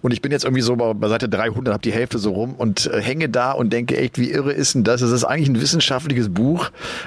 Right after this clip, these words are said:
aber mit all den Beispielen, die dieser Typ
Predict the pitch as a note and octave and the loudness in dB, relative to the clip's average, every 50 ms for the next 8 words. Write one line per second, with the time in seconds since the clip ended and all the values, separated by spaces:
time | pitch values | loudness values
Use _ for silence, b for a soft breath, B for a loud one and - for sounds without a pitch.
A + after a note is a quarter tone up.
0 | B B - A#2 A2 B2+ A#2+ A#2+ A#2 - - A2+ C#3+ E3+ D3+ D3 B2+ G#2+ A2+ A#2 | B B -6 -4 -2 -2 -2 -2 -2 -2 0 0 0 0 0 0 0 0 -2 -2
1 | C#3+ F3 F#3 - - - C3 A#2+ A#2+ A2+ A2 A#2+ A#2+ G#2+ - - _ - A2+ A2 | 0 0 0 0 0 0 2 2 4 4 4 4 2 2 -2 -6 _ -2 0 2
2 | A#2+ A2+ G#2 - - D#3 E3 | 2 0 -2 0 -2 -2 -2